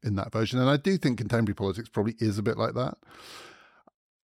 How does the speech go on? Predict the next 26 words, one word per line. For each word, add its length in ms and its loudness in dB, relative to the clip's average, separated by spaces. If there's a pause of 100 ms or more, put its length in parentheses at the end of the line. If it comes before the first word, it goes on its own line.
(140)
I 100 -6
think 260 0
what 120 6
I 60 6
was 140 2
trying 200 2
to 60 -10
suggest 460 -2
is 180 -10
there 220 2
is 80 0
something 400 0
else, 280 2
which 160 -8
is 140 -4
not 300 4
just 320 0
surface 800 0 (200)
and 140 2
not 160 2
just 180 -6
deeper 220 0
meaning, 300 2
but 180 -2
actual 500 0
form. 500 -4